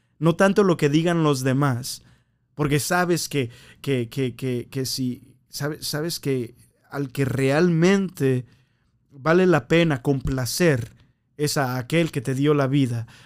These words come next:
a aquel que murió por ti y resucitó al tercer día, podcast escucha,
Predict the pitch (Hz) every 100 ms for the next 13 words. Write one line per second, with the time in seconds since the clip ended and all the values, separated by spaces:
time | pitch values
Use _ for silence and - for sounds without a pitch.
0 | - 127 117 156 160 147 143 156 - 135
1 | 117 165 147 139 131 131 139 151 147 147
2 | 131 - 139 123 151 135 120 147 - 135
3 | 131 - 156 151 135